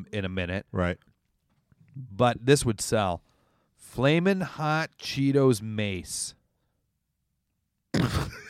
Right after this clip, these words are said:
Speaker 1: Right? It would.
Speaker 2: You can spray it in their eyes and spray it in your mouth.
Speaker 1: You, well, you could spray it on food, maybe.
Speaker 2: Oh, there you go. Yeah.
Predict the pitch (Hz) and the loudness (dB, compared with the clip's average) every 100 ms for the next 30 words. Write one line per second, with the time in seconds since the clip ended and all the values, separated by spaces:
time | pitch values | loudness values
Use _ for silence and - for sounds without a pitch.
0 | 539 523 523 - _ _ _ _ _ - | -18 -18 -20 -20 _ _ _ _ _ -2
1 | 139 247 254 240 302 247 110 139 160 - | 0 2 2 4 6 6 4 -6 -12 -16
2 | - - 113 117 117 - - 139 156 160 | -10 2 4 6 4 2 6 8 8 6
3 | 151 135 123 131 123 127 123 127 - 117 | 6 4 6 4 4 2 4 2 2 2
4 | 113 110 110 107 117 107 - - _ _ | 4 4 4 4 2 0 -4 -14 _ _
5 | 127 147 160 156 143 135 - - 151 151 | 2 6 8 6 4 -2 -4 2 4 4
6 | 127 104 - 131 151 147 120 92 87 98 | 2 -2 -4 0 0 0 -2 -4 -4 -4
7 | - 110 147 104 117 131 90 92 127 92 | 4 6 8 6 4 4 2 2 4 2
8 | 101 | 2